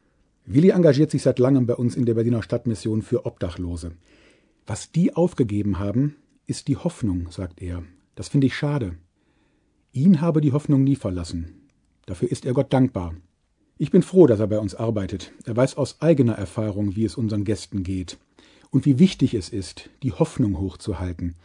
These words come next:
manchmal auch stellvertretend für die, die gerade nicht hoffen können.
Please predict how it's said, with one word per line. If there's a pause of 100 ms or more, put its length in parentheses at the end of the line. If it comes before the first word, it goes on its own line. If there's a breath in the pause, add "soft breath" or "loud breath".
(300 soft breath)
manchmal
auch
stellvertretend
für
die, (640 soft breath)
die
gerade
nicht
hoffen
können.